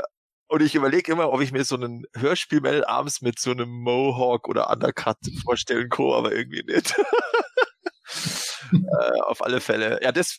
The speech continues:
das finde ich zum Beispiel cool, dass das endlich ein Man at Arms ist, der wirklich seinen Helm abnehmen kann. Also d-, das finde ich auch,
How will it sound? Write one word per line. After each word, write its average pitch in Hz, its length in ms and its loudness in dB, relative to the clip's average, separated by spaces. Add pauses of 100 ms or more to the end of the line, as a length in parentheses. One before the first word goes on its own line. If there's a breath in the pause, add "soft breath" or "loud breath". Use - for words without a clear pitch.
das 170 160 0
finde 156 160 -4
ich - 60 -4
zum 147 100 -2
Beispiel - 320 -2
cool, 202 340 0 (180)
dass 135 200 0
das 127 200 0
endlich 139 400 -2
ein 117 100 -2
Man 113 140 0
at 117 140 0
Arms 123 240 -2
ist, 123 140 -6
der 110 100 2
wirklich 120 240 -4
seinen 104 160 0
Helm 120 300 2
abnehmen 98 480 -2
kann. 147 300 0
Also - 180 0 (100)
d-, - 140 0 (300)
das 135 220 2
finde - 220 -4
ich 101 80 -2
auch, - 340 0